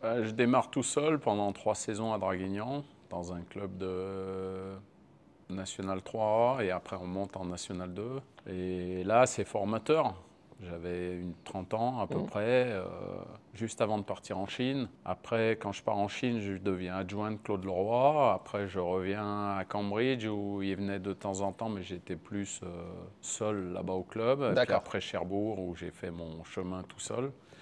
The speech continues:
Speaker 1: Pour arriver en deux mille sept à le retrouver comme adjoint de l'équipe de, du Ghana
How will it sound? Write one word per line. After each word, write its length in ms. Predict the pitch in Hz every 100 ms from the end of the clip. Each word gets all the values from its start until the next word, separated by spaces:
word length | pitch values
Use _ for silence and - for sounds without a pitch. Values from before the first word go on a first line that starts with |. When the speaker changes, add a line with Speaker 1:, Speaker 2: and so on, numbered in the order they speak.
| - - - - - -
Speaker 1:
Pour 220 | - 127 127
arriver 580 | 123 120 123 135 139 135
en 540 | 127 127 123 123 120
deux 140 | 113 123
mille 200 | 127 113
sept 340 | - 139 135
à 100 | 123
le 120 | 107
retrouver 760 | 101 107 - 117 113 117 117 113
comme 180 | 107 98
adjoint 760 | 98 98 107 113 117 113 110 104
de 100 | 98
l'équipe 340 | 95 98 101
de, 460 | 101 98 98 95 95
du 160 | 95
Ghana 480 | 92 98 101 123 143